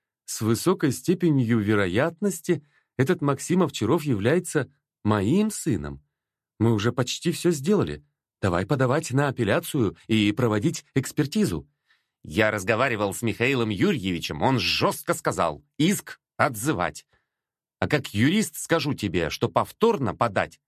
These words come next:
такой же иск ты уже не сможешь". "А что с моей оплатой?"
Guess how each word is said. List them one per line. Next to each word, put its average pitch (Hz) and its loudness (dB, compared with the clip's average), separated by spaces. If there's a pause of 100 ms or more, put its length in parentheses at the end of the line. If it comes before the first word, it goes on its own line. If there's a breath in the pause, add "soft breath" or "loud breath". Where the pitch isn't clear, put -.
такой 113 2
же 95 0
иск - -4 (200)
ты 196 4
уже 92 0 (360)
не 104 2
сможешь". 127 -2 (800)
"А 117 4
что 185 -2
с 180 -6
моей 202 4
оплатой?" 80 -4